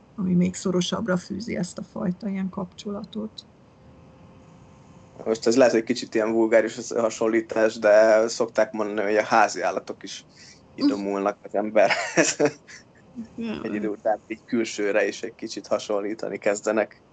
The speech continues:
Speaker 2: a
Speaker 3: És amúgy
Speaker 2: gazdájuk.
Speaker 3: tényleg. <laughs>
Speaker 1: M-, még van egy olyan rész, amit, amit így szeretnék megkérdezni tőletek, hogy, hogy arról mi a véleményetek, mert nekem az ilyen nagyon megrázó volt, ahol a, arról írt, hogy a Bach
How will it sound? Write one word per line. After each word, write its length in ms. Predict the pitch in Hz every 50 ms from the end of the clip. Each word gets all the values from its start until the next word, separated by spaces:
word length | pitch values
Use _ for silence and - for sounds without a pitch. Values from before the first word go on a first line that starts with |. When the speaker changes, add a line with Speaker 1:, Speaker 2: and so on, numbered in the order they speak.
| _ - -
Speaker 2:
a 60 | 107
Speaker 3:
És 200 | - - - -
amúgy 160 | - - - - 101
Speaker 2:
gazdájuk. 300 | 113 - - - 214 196 - _ -
Speaker 3:
tényleg. 360 | 170 170 175 185 185 214 - - - - 226 - - 302 294
<laughs> 220 | - 247 269 254 247 - - _ - - 277 320 311 294 294 208 - - - - - - - - - - - - - - - - - - -
Speaker 1:
M-, 200 | 220 214 208 202 180
még 180 | - 214 214 208
van 180 | 214 240 226 233
egy 180 | 202 175 175
olyan 200 | 180 175 175 180
rész, 280 | 180 190 190 180 180 -
amit, 340 | 180 175 180 180 180 - -
amit 260 | - 185 185 180 -
így 80 | 196 180
szeretnék 540 | - - 202 190 180 180 180 - 185 180 185
megkérdezni 560 | 190 180 - - 180 - 180 180 180 190 185
tőletek, 540 | - - 190 175 175 175 175 - 190 180 -
hogy, 240 | 190 175 175 175 - - - - - - _ _ _
hogy 120 | - 180
arról 200 | 180 175 190 185
mi 180 | 180 185 190 185
a 80 | 175
véleményetek, 800 | 180 190 180 180 175 170 170 180 180 180 175 175 175 - 185 180
mert 220 | 180 190 180 180 - - - - -
nekem 320 | - 185 180 - 208 202
az 140 | 202 190 185
ilyen 180 | 214 196 208 214
nagyon 280 | 233 247 220 170 165
megrázó 680 | 165 165 165 165 185 170 160 170 175 175 - 180 180 175 175
volt, 260 | 180 180 180 175 175 180
ahol 240 | 175 185 180 175
a, 240 | 175 170 175 185 190 - - - - - _
arról 360 | - 190 220 220 202 170 170
írt, 260 | 180 185 185 180 -
hogy 160 | - 180 170
a 400 | 170 170 170 175 175 175 180 - -
Bach 400 | 196 175 190 196 190 180 -